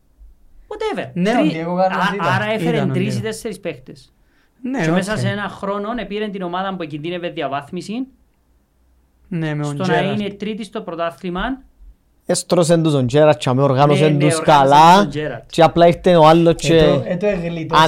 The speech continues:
Speaker 3: ανέβασεν τους λίγο.
Speaker 2: Εγλιτώσετε, αμέν τον επιάνετε εσείς με τον κλοπ.
Speaker 1: Τον Τζέραρτ που λαλείς.
Speaker 2: Ε, ναι,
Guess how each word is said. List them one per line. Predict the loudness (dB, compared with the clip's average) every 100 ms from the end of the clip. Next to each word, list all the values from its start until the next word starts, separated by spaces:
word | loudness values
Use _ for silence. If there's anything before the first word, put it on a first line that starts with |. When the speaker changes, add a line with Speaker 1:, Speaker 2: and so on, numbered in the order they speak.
| 4
Speaker 3:
ανέβασεν | 4 4 2 -2 0
τους | -2
λίγο. | 2 2
Speaker 2:
Εγλιτώσετε, | 4 2 0 -2
αμέν | -2 -4
τον | -4 -6
επιάνετε | -6 -6 -6 -6
εσείς | -4 -4 -6
με | -6
τον | -6 -6
κλοπ. | -6 -6 -6 -12 -16 _ _ _ _ -18 -18 _ _ _ _
Speaker 1:
Τον | -12 -8
Τζέραρτ | -8 -8 -12
που | -16
λαλείς. | -20 -10
Speaker 2:
Ε, | -8
ναι, | -6 -4